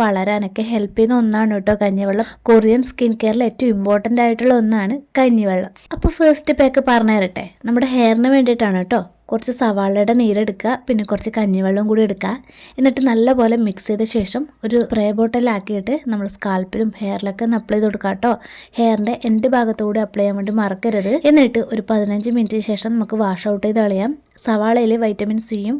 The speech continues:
ഫോളിക് ആസിഡ് ഒക്കെ ഉണ്ട്, പിന്നെ സൾഫറും ഉണ്ട് ട്ടോ. ഇതൊക്കെ നമ്മുടെ ഹെയറിൻ്റെ ഡാമേജസ് നല്ലപോലെ കുറക്കും. കഞ്ഞിവെള്ളത്തിൽ നല്ലപോലെ പ്രോട്ടീനും ഉണ്ട് ട്ടോ. ഇത് നമ്മുടെ ഹെയർ നല്ലപോലെ തിക്കായിട്ട് വളരാനും ഹെയർ ഫോൾ ഉണ്ടെങ്കിൽ അതൊക്കെ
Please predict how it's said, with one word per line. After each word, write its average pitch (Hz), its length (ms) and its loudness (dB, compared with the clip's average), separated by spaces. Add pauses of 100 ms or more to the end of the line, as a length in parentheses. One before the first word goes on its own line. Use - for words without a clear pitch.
ഫോളിക് 202 400 2
ആസിഡ് 208 240 -4
ഒക്കെ 226 220 0
ഉണ്ട്, 208 140 -2 (160)
പിന്നെ 214 220 -4
സൾഫറും 214 560 0
ഉണ്ട് 208 120 -2 (100)
ട്ടോ. 196 100 0 (480)
ഇതൊക്കെ 220 400 0
നമ്മുടെ 202 280 -2
ഹെയറിൻ്റെ 208 400 0
ഡാമേജസ് 196 480 0 (100)
നല്ലപോലെ 226 500 0
കുറക്കും. 202 360 -2 (100)
കഞ്ഞിവെള്ളത്തിൽ 254 600 4 (160)
നല്ലപോലെ 214 460 -2
പ്രോട്ടീനും 226 540 2
ഉണ്ട് 214 140 0 (100)
ട്ടോ. 202 80 0 (160)
ഇത് 226 180 0
നമ്മുടെ 214 320 -4
ഹെയർ 214 240 0 (120)
നല്ലപോലെ 214 380 0 (100)
തിക്കായിട്ട് 220 540 -2
വളരാനും 214 460 0 (140)
ഹെയർ 220 200 2 (100)
ഫോൾ 233 140 0 (100)
ഉണ്ടെങ്കിൽ 214 280 -2
അതൊക്കെ 208 220 -4